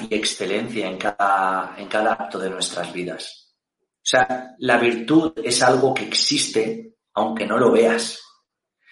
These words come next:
Siempre podemos encontrar, por ejemplo, soledad en nuestras mentes. Entonces encontraremos la tranquilidad de mente, la ataraxia. La virtud es virtud, aunque, aunque no sea reconocida. Ah,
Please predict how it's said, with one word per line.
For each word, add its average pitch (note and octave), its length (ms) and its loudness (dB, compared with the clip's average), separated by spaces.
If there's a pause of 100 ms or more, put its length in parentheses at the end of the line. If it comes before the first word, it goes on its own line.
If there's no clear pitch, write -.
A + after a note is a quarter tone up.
Siempre C#3 480 4
podemos D3 380 2
encontrar, B2 520 2
por A#2+ 200 -4
ejemplo, A#2 340 -2
soledad A2 540 2
en A2+ 160 -2
nuestras G#2 320 -6
mentes. - 760 -4 (960)
Entonces B2+ 480 2
encontraremos B2+ 680 4
la B2 160 2
tranquilidad G2 560 2
de F#2 80 0
mente, - 420 -8
la F#2 180 0
ataraxia. F2+ 600 -2 (600)
La A#2 120 4
virtud A#2+ 680 2
es B2 220 0
virtud, A#2+ 540 0 (380)
aunque, A#2 720 2
aunque A#2 260 0
no B2+ 180 2
sea D#3 240 6
reconocida. A2+ 800 0 (840)
Ah, - 280 -4